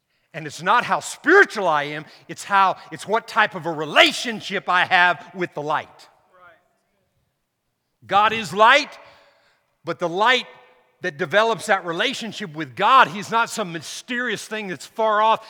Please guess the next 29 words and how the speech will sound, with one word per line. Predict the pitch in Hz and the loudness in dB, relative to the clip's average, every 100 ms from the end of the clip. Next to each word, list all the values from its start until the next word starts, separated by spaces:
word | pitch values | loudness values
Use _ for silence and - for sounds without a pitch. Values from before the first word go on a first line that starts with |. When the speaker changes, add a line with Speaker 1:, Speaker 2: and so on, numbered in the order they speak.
| - | -14
Speaker 1:
and | 180 | -10
we | 190 | -8
can't | - 214 202 | -4 0 0
ever | 160 | -2
touch | 143 - 254 208 | -4 -2 -2 -4
him. | 165 - - | -12 -14 -8
No, | 185 | -6
the | 156 | -4
light | 156 214 214 | -2 0 -2
is | 175 117 | -6 -10
the | 147 | -10
word. | 170 190 80 _ _ _ _ _ _ _ _ _ _ _ _ _ _ _ _ _ _ _ _ _ _ _ _ _ _ _ _ _ _ _ _ _ _ _ _ _ _ _ _ _ - | -10 -12 -16 _ _ _ _ _ _ _ _ _ _ _ _ _ _ _ _ _ _ _ _ _ _ _ _ _ _ _ _ _ _ _ _ _ _ _ _ _ _ _ _ _ -10
And | 160 | -6
every | 226 277 | -4 0
time | 285 269 220 | 4 4 4
a | |
person | 190 254 262 226 196 | -2 0 0 -2 -2
underestimates | 226 240 220 233 262 - 214 196 190 - | -2 -2 -4 -4 -4 -4 -8 -6 -8 -10
the | 175 | -14
power | - - 226 247 240 | -8 0 2 2 0
and | 214 | 0
the | 175 | -6
strength | - - 226 240 220 | -10 -10 -6 -6 -6
of | 202 151 | -10 -8
the | |
word | 160 185 240 214 180 | -6 -2 0 0 -2
in | 180 170 | -10 -8
their | 160 | -8
lives, | 151 214 190 110 143 131 - | -6 -6 -8 -10 -14 -20 -20